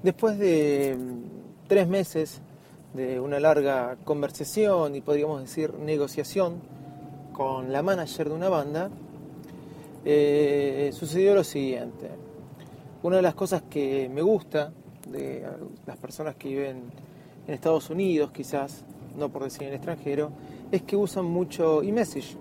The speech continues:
¿sí? Porque casi todos tienen un iPhone. Así que me escribía mucho con ella durante estos tres meses a través de iMessage. Mensajito va, mensajito viene.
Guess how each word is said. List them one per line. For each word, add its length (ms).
¿sí? 320
Porque 680
casi 180
todos 220
tienen 240
un 100
iPhone. 340
Así 240
que 120
me 360
escribía 480
mucho 480
con 160
ella 220
durante 240
estos 260
tres 200
meses 420
a 60
través 320
de 220
iMessage. 500
Mensajito 640
va, 280
mensajito 580
viene. 340